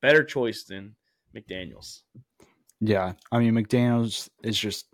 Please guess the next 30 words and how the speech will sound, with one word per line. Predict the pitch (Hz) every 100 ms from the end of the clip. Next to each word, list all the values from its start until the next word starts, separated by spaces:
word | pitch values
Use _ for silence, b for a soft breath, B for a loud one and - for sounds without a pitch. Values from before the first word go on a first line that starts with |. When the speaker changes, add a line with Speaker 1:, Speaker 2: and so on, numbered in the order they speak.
| B B B B B
Speaker 2:
if | 131
he's | 175 185
the | 175
head | 170 143
coach, | 160 147 135 117
I'm | 117
not | 123 117 110
picking | 120 120
the | 110
Raiders. | 110 107 110 110 -
I | 120 127
have | 120
Green | 110 123 120
Bay. | 120 117
I | 110
think | 131 156
it | 160
is | 170 151
gonna | 175
be | 160 165
a |
close | - 147 139
game, | - 135 131
though. | 127 127 120 b b -
I | 127
have | 117
Green | 123 131
Bay | 127 120
twenty-two | - 127 117 117
nineteen. | 110 107 101 98 -